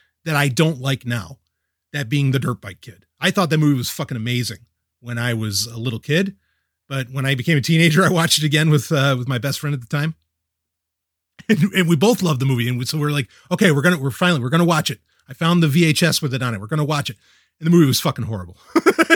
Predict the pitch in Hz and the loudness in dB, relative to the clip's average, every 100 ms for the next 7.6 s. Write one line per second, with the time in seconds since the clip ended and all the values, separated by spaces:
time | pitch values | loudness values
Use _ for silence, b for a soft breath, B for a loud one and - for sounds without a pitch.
0 | 330 - 311 - - 254 226 226 190 180 | 2 2 0 -2 -4 -2 0 0 -2 -4
1 | - _ - 190 185 - _ _ _ _ | -10 _ -18 -14 -14 -14 _ _ _ _
2 | _ b b b b b _ 233 277 381 | _ b b b b b _ 2 2 4
3 | 311 170 240 262 233 214 247 - 262 214 | 2 2 2 2 4 4 4 0 2 2
4 | 208 170 180 165 170 160 151 156 147 143 | 2 2 0 0 0 -2 0 0 0 0
5 | 143 - 131 127 117 113 127 143 208 269 | -2 -2 -2 -4 -6 -8 -6 -2 0 2
6 | 233 165 139 160 180 143 151 165 156 127 | 2 0 0 -6 -4 -4 -2 -2 -2 -2
7 | 147 247 - 190 135 160 | -2 -4 -4 -6 -6 -8